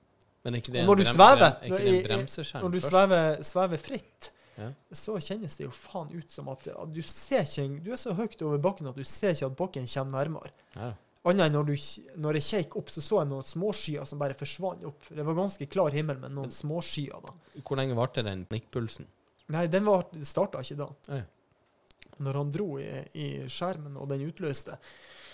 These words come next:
Speaker 2: og du kjenner da at du femten hundre meter over bakken henger i disse stroppene.
Speaker 1: Mm.
Speaker 2: Og så begynner han å svinge, og så,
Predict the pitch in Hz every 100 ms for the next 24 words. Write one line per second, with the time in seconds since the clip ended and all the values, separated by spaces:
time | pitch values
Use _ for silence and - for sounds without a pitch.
0 | - _ - 170 175 180 202 160 147 147
1 | - 147 - 208 - 147 156 156 147 170
2 | 170 - 151 139 131 160 147 127 160 175
3 | 143 160 143 139 139 139 135 - 170 175
4 | _ - 135 - 120 95 90 _ _ _
5 | _ _ _ _ - 147 143 147 147 151
6 | 135 139 147 151 160 143 135 156